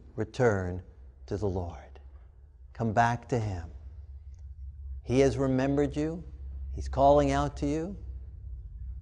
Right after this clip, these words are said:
Right, like Adam and Eve. God gave us a simple test. One tree out of probably millions. Just stay away from the one.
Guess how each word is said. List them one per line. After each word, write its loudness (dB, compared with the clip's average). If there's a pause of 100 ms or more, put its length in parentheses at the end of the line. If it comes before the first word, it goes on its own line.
(180)
Right, 4
like 4
Adam 6
and 0
Eve. -2 (2000)
God 4
gave 6
us 2
a 4
simple 4 (760)
test. 4 (1160)
One 10
tree 10
out 10
of 4 (580)
probably 8
millions. 8 (1000)
Just -6
stay 6
away 12
from 2
the 4
one. 2